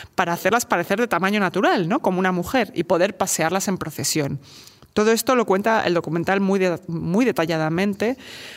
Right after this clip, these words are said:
desentraña la diferencia entre el folclore y los falsos mitos, ¿no? Y quiere distinguir la Andalucía oficial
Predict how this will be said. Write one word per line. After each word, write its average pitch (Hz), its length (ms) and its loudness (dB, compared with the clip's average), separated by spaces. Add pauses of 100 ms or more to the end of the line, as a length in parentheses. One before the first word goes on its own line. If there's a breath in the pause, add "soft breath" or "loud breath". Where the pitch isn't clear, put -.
(120 loud breath)
desentraña 208 760 2
la 196 80 2
diferencia 196 460 0
entre 180 180 -2
el 165 80 -2
folclore 208 800 0
y - 100 0
los 165 160 0
falsos 156 380 -4
mitos, 233 420 0
¿no? 202 100 0
Y 233 60 0
quiere 214 220 2
distinguir 214 480 0
la 226 80 2
Andalucía 175 640 0
oficial 226 720 0